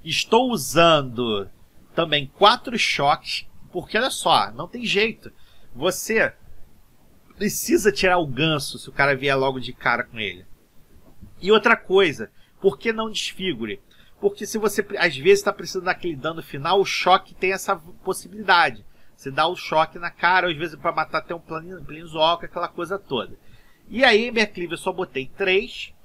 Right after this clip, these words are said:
tá? Porque é a, a, a, ela ser lendária, então, às vezes, eu, eu, eu particularmente senti esse problema. Você acaba me ligando porque, às vezes, vem um monte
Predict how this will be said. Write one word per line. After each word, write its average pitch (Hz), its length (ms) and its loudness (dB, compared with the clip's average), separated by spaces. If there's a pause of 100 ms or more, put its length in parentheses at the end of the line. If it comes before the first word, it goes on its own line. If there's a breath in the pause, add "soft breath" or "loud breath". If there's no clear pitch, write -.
(260)
tá? 139 240 4
Porque - 420 -10
é 127 220 4
a, 117 240 0
a, 113 720 -4
a, 107 40 -14 (200)
ela 139 200 2
ser 139 160 -8
lendária, 131 760 4
então, 131 260 -10
às 127 120 -10
vezes, 131 280 -10
eu, 143 280 -2
eu, 170 180 -2 (180)
eu 175 160 -4
particularmente 180 480 -6
senti - 300 -12
esse - 180 -6
problema. 151 480 0
Você 117 200 -10
acaba 151 200 -2
me 156 140 -12
ligando 151 300 -6
porque, - 160 -12
às 147 40 -10
vezes, 160 160 -14
vem 170 100 -8
um 175 40 -12
monte 165 420 -6